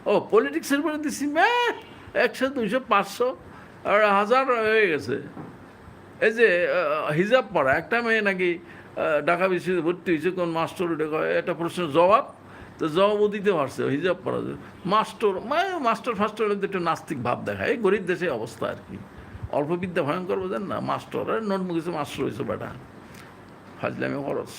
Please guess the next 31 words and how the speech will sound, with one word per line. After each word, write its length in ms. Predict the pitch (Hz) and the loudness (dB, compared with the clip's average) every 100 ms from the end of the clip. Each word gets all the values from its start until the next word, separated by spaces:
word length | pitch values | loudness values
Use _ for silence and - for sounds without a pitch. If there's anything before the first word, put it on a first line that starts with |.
| - - - - - - - | -16 -16 -18 -20 -20 -20 -10
মেস্টেট 300 | - 139 185 180 | -6 -4 -4 -2
পড়ায় 240 | 165 165 | 0 0
দেখছস? 600 | 160 143 - 113 98 92 - - - - - - - | 0 -6 -4 -4 -2 -4 -10 -16 -20 -20 -20 -10 -4
বহুত 160 | 160 | -2
বছর 280 | 156 156 151 | 0 -2 -2
মেস্টেট 360 | 139 135 - 127 | -4 -6 -8 -8
পড়াইছি, 400 | - 95 87 - - | -4 -4 -6 -10 -10
কিসের 200 | 170 220 | -4 -4
মাস্টার 400 | 220 120 - 101 - | -4 -8 -8 -10 -10
ফাস্টার, 280 | - - - - | -12 -10 -12 -10
টিচার 240 | - - - - | -12 -8 -10 -10
ফিচার? 240 | - - - - - - - - - - - - - - 120 | -14 -16 -18 -20 -20 -20 -20 -16 -16 -18 -20 -20 -18 -6 0
যেগুলো 260 | 175 226 | 2 2
স-, 120 | 220 - - - - | 0 -10 -16 -6 0
ভালো 260 | 147 185 185 | 2 2 -2
টিচার, 220 | 160 175 170 | -6 -4 -4
তাদের 220 | 143 131 | -4 -4
স্যালুট, 460 | - 127 - - 113 | -4 -6 -6 -6 -4
অভিনন্দন। 540 | 135 117 98 92 - - - - - - - - - - - - - - - | -4 -6 -8 -10 -10 -12 -16 -18 -20 -20 -20 -20 -20 -20 -20 -20 -20 -14 0
যেগুলো 300 | 147 240 262 | 4 6 6
দুই 160 | 240 | 4
ন-, 260 | 233 220 208 | 4 2 0
দু-, 280 | 151 165 170 | 0 2 2
দুই 240 | 131 196 | 2 2
নম্বরই, 500 | 190 180 160 151 147 | 2 0 0 2 2
এই 100 | 156 | 2
পার্টি 320 | 160 151 143 | 2 2 0
সেই 180 | 139 147 | -2 0
পার্টি 260 | 147 143 123 | 0 -2 0
করে, 200 | 127 131 | -2 0
কোনো 300 | 180 196 | 2 0